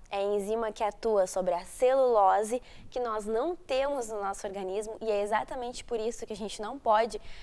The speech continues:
ah, ter consumo de madeira, né, de, de celulose,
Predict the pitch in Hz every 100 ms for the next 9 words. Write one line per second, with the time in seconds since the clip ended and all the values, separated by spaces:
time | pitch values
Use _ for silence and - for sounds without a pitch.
0 | - - 202 196 196 208 202 202 190 196
1 | 185 - - 208 208 214 214 190 190 -
2 | 208 185 190 196 240 254 190 180 175 -
3 | 175 165 160 170 170 - 175 170 160 160
4 | 233